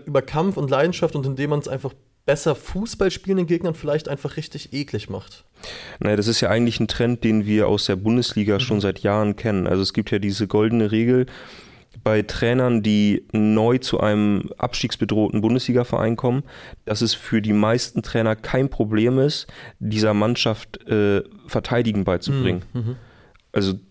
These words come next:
Speaker 2: das ist immer das Erste, was, was Trainer machen, dass sie die Defensive halt irgendwie stabilisieren. Das funktioniert sehr, sehr häufig auch, weil du mittlerweile so ein, wie sagt man im Eng-, im, im U-S-Sport, glaub ich, diesen Floor hast.
Speaker 1: Ah ja, ähm,
Speaker 2: Von,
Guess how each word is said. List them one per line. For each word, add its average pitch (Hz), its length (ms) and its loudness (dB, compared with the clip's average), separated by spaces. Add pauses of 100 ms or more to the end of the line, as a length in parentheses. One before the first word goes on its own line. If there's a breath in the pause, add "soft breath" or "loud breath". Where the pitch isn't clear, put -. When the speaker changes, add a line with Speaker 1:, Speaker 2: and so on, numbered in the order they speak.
Speaker 2:
das 107 160 0
ist 110 120 -2
immer 117 180 2
das 104 140 0
Erste, 117 400 0
was, - 300 -2
was 104 220 -2
Trainer 113 300 0
machen, 117 340 0
dass 104 140 0
sie 107 100 -4
die 104 140 -2
Defensive 113 720 2
halt 110 180 0
irgendwie 107 260 2
stabilisieren. 107 840 2 (680 loud breath)
Das 104 140 0
funktioniert 117 760 2 (160)
sehr, 117 420 2
sehr 131 260 2
häufig 131 380 0
auch, 170 300 0 (320 loud breath)
weil 110 460 4
du 110 320 2
mittlerweile 110 720 2
so 107 140 2
ein, 104 460 0
wie 107 160 -4
sagt 110 220 0
man 107 100 2
im 101 80 0
Eng-, 107 300 0
im, 98 640 -2
im 104 160 0
U-S-Sport, 101 420 0
glaub 98 140 0
ich, 95 80 -2
diesen 95 220 -2
Floor 113 640 2
hast. 117 420 -4
Speaker 1:
Ah 139 140 2
ja, 147 180 6
ähm, 139 260 2
Speaker 2:
Von, 107 460 2